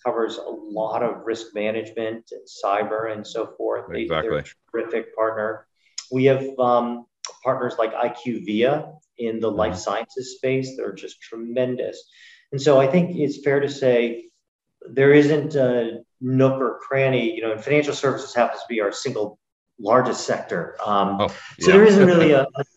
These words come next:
Speaker 1: a nook or cranny in, in
Speaker 2: Right.
Speaker 1: that can't benefit from, you know, I would say advanced analytic techniques and capabilities. You talked about drowning in data. What a great
Speaker 2: Mm-hmm.
Speaker 1: phrase. That's,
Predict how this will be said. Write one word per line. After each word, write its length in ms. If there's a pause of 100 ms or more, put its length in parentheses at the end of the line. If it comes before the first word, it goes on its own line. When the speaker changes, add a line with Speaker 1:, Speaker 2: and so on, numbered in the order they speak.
(140)
Speaker 1:
a 80
nook 200
or 100
cranny 440
in, 260
in 80
Speaker 2:
Right. 220 (380)
Speaker 1:
that 200
can't 380
benefit 640
from, 400 (540)
you 100
know, 100
I 80
would 200
say 500
advanced 640 (120)
analytic 760 (880)
techniques 720
and 120
capabilities. 880
You 120
talked 360
about 380
drowning 460
in 120
data. 320
What 180
a 40
great 260
Speaker 2:
Mm-hmm. 80
Speaker 1:
phrase. 320
That's, 240